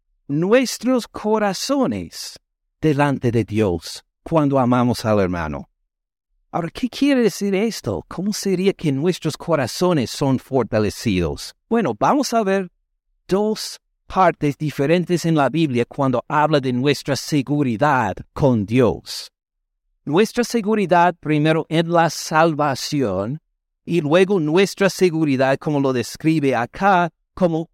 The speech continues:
nuestra seguridad día por día con Dios. Ah, tal vez no tiene mucho sentido en este momento, pero espero clarificarlo un poco. Vamos a hablar primero por nuestra seguridad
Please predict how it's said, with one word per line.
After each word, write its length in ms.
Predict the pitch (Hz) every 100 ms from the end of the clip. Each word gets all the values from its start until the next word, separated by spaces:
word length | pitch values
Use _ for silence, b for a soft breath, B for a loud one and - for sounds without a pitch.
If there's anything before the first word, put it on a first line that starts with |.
| _
nuestra 460 | 160 147 170 - 175
seguridad 800 | - 175 151 156 143 139 143 139
día 340 | - 151 156 151
por 320 | - 135 120
día 320 | 135 127 95
con 340 | - 120 95 80
Dios. 640 | 95 73 62 - - - _ _ _ _ -
Ah, 120 | 139
tal 180 | - 175
vez 160 | 208
no 140 | 175 190
tiene 260 | - 180
mucho 340 | 156 175 - 165
sentido 520 | - 143 160 160 156
en 180 | 139 135 -
este 380 | 208 - 185
momento, 480 | 156 131 120 117 165
pero 200 | 175 185
espero 460 | 170 - 202 214 202 b b
clarificarlo 800 | - 170 165 - 143 143 127 113
un 140 | 98 92
poco. 480 | 98 82 - 69 _ _ _ _
Vamos 320 | 170 233 254 240
a 60 |
hablar 260 | 208 185 180
primero 480 | 160 156 156 170 165
por 240 | - 147
nuestra 440 | 131 170 - 190
seguridad 840 | 180 - 170 151 151 143 143 139